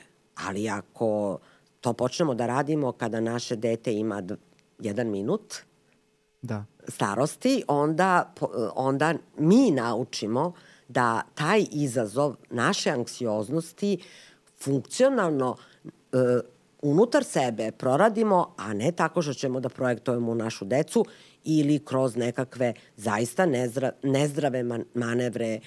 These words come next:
Speaker 1: kontrole ili nekakva iracionalna očekivanja od naše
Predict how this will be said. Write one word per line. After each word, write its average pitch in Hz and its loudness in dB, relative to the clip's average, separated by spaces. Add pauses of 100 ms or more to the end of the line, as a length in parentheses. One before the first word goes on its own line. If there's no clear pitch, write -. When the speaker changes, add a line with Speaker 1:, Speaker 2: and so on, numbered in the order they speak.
(260)
Speaker 1:
kontrole 139 2
ili 123 -2
nekakva 110 -4
iracionalna 165 0
očekivanja 139 0
od 120 -2
naše 131 -2